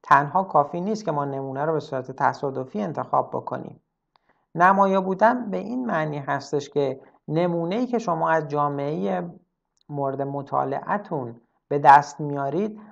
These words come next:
باید بازتاب دهندهٔ ویژگی‌هایی باشه که ما در، اه، جامعهٔ مورد مطالعه می‌بینیم.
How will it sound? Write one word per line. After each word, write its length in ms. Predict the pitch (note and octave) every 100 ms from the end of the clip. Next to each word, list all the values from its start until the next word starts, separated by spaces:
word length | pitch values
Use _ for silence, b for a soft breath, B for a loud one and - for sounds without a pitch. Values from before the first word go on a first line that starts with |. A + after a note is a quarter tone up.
| B
باید 640 | D3+ E3+ F3 F#3+ B3 - -
بازتاب 920 | E3 D#3+ D#3+ D#3+ - E3 D#3 D3+ -
دهندهٔ 1040 | D#3+ D#3 E3+ D#3+ D#3 D#3+ G#3 G3+ G3 F#3 F#3 - _ _ _ _ _ _ -
ویژگی‌هایی 840 | D3+ D#3+ D3+ D#3 D3+ D3 E3 G3+ A#3
باشه 300 | G#3+ G3+ G3+
که 120 | F#3
ما 160 | E3+ E3+
در، 460 | E3 D#3+ E3 D#3+ _ _ _ _ -
اه، 160 | C3+
جامعهٔ 1200 | C3 D3 C#3+ C#3 C3+ - D#3+ E3 E3 E3 D#3 D#3 D#3 D#3 - _ _ _ _ _ _ -
مورد 400 | C3+ C#3 C#3 C3
مطالعه 640 | C3 B2+ - C3 B2 D3+
می‌بینیم. 500 | D#3+ E3+ B2+ A2+ A#2